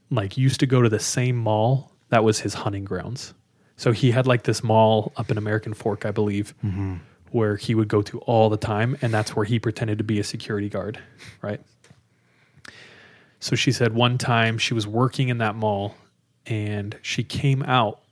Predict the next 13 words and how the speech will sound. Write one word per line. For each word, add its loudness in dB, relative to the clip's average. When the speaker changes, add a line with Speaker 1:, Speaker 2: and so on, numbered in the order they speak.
Speaker 1:
and 0
there 0
was, 0
like, -4
no 2
other 2
cars -4
in -14
the -10
parking -10
lot. -12
It's 2
dark, -2